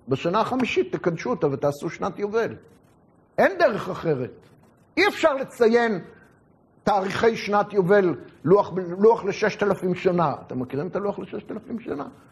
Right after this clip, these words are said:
מוסד הרב קוק הוציא לוח לששת אלפים שנה. התורה אין לה לוח לששת אלפים שנה שבה יציינו את התאריכים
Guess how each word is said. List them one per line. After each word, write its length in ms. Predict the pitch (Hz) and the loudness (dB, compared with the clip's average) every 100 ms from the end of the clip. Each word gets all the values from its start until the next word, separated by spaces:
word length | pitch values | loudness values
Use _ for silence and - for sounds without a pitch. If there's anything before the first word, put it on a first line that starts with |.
| _ _ - | _ _ -6
מוסד 340 | 120 - 180 | -2 0 2
הרב 160 | 185 151 | 0 0
קוק 200 | 180 170 | -2 -4
הוציא 320 | 131 - 170 | -8 -6 -2
לוח 280 | 160 165 165 | 2 0 0
לששת 360 | 139 139 - | -8 -8 -6
אלפים 320 | 135 127 123 | -8 -6 -10
שנה. 300 | 120 - 113 98 _ _ _ _ _ _ _ _ _ - _ | -8 -8 -10 -12 _ _ _ _ _ _ _ _ _ -20 _
התורה 400 | - - 233 - | -2 2 2 2
אין 80 | 392 | 2
לה 80 | 370 | 2
לוח 260 | 269 247 | 2 2
לששת 360 | 208 - 202 185 | -2 -4 -4 -2
אלפים 260 | 185 180 180 | -2 -2 -4
שנה 320 | 185 185 202 | 0 2 2
שבה 300 | - 170 190 | 2 2 2
יציינו 440 | 190 - 180 185 | 2 0 2 2
את 100 | 185 | 0
התאריכים 640 | 175 180 165 156 175 175 | 2 2 2 -2 -2 -2